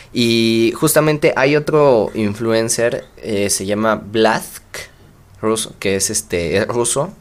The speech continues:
eh, este güey, un güey güero, este, ojo azul, este, y todo eso, y hace videos en TikTok. Y entonces, este, hace poco sube un video y dice, este, "Ya es, la siguiente semana tengo mi examen para mi nacionalidad,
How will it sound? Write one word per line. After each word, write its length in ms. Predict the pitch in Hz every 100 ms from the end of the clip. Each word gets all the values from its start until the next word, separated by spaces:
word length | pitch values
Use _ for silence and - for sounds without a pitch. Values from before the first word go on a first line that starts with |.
| -
eh, 180 | 85 - 98
este 240 | - 101
güey, 240 | 95 117 - - - - - - -
un 160 | 127
güey 240 | 113 110 104
güero, 600 | 95 101 101 98 90 82
este, 420 | 82 - - 80
ojo 200 | 87 -
azul, 460 | 90 - 90 90 85 - - - -
este, 400 | - - - 90
y 40 | 85
todo 220 | 104 104
eso, 240 | 95 113 - - -
y 100 | 123
hace 160 | - 139
videos 260 | 120 101
en 120 | 104 98
TikTok. 440 | 104 - 143 147 - - - - -
Y 100 | 127
entonces, 580 | 120 120 131 127 135 135
este, 180 | 107 131
hace 160 | 143
poco 240 | - 131 123
sube 260 | - 123
un 120 | 135
video 500 | 135 131 127 123 139 - -
y 140 | 107
dice, 480 | 107 107 113 101 90
este, 440 | 92 - - 98
"Ya 460 | 101 117 120 123 117
es, 360 | - 101 - - -
la 140 | 110 104
siguiente 260 | 123 127
semana 420 | - 117 123 135 131
tengo 160 | 120
mi 100 | 117
examen 340 | 95 113 110 110
para 200 | 101 92
mi 100 | 90
nacionalidad, 840 | 87 - 87 85 90 104 147